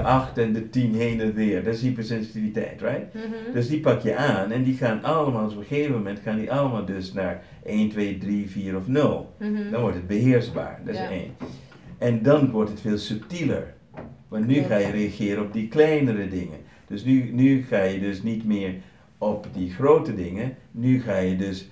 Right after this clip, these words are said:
Speaker 1: op die kleine frustraties ga je dus inwerken. Hè, dus dan kom je op die fase.
Speaker 2: Mhm.
Speaker 1: En dan kom je in wat ik noem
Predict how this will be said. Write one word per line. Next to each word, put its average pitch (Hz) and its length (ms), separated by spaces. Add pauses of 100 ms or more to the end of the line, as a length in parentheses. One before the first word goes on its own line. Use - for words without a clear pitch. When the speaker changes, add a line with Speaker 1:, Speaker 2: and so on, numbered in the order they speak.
Speaker 1:
op 98 160
die 104 120
kleine 135 440
frustraties 139 920
ga 101 160
je 92 100
dus 87 140
inwerken. - 640 (400)
Hè, 131 260
dus 104 220
dan 123 220
kom 123 180
je 120 100
op 120 100
die 147 160
fase. - 540
Speaker 2:
Mhm. 202 360
Speaker 1:
En 113 140
dan 127 200
kom 113 240
je 110 80
in 104 100
wat 101 200
ik 95 140
noem 107 360